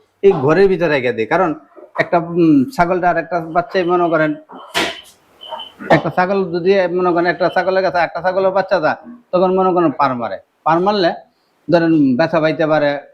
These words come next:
ঠ্যাং ভেঙে যাইতে পারে, হ্যাঁ। তার জন্য মনে করেন দুধ খাওয়ানোর পরে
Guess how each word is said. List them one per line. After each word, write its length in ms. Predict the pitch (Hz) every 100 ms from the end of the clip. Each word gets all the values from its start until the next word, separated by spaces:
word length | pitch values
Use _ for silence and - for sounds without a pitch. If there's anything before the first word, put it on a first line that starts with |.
| -
ঠ্যাং 220 | 175 165
ভেঙে 200 | 160 160
যাইতে 260 | 160 147 151
পারে, 340 | 151 143 139 - _ _ _ -
হ্যাঁ। 240 | 160 123 - _ _ _ _ - 294 - -
তার 140 | 160 170
জন্য 220 | 202 220
মনে 240 | 202 190
করেন 240 | 175 185 151
দুধ 120 | 151
খাওয়ানোর 320 | - 180 190
পরে 400 | 208 240 247